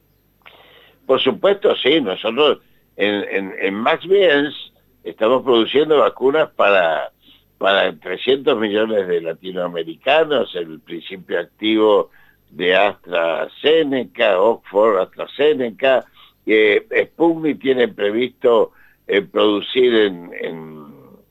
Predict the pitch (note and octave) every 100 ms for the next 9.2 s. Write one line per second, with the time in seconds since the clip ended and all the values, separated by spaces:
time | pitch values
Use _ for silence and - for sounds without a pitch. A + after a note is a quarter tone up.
0 | - D2+ D#2 D2+ C#2 D2+ C#2+ C2 - -
1 | - F#2 - _ _ _ _ _ _ -
2 | F2 - D2+ E2+ D#3+ C3+ C#3 B2+ G#2+ -
3 | _ _ _ - G2+ - F#2 E2 G2+ D3
4 | D3 B2+ F2+ F2+ G2 F#2+ E2+ D#2+ D2 -
5 | F#2 F2+ D#2 D#2 F#2 A#2 B2 A#2 F#2+ -
6 | _ _ - D2+ E2 D2+ G2 G2+ F#2+ F#2
7 | F#2+ F2+ E2 F2 F#2+ G#2+ G2+ G2 F2+ D#2+
8 | D#2 E2 E2+ F#2+ F#2 E2+ C#3 E3 C3+ G2+
9 | D3 D3+